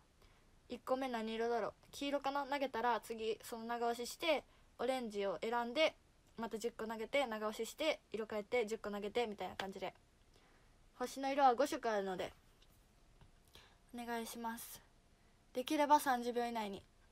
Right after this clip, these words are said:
パソコンだと楽なん？お願いします。そう、そして、丸四。丸四。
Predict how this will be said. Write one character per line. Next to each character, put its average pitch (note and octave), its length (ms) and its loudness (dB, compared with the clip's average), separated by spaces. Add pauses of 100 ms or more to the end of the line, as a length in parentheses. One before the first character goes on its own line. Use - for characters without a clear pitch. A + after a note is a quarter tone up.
(480)
パ D4 120 0
ソ - 80 -4
コ G#4 140 8
ン G4+ 40 4
だ G4+ 120 6
と D#4 100 0
楽 B3+ 240 2
な G3+ 140 0
ん？ G3 120 -6 (1500)
お A3+ 120 -6
願 A#3 140 0
い - 20 -2
し B3+ 120 -10
ま B3 160 -4
す。 - 240 -10 (1700)
そ D4 200 0
う、 - 140 0
そ C#4 180 -4
し - 120 -8
て、 F3+ 200 2 (260)
丸 B3+ 220 0
四。 A#3+ 200 -4 (4000)
丸 B3 240 -4
四。 A#3+ 160 -6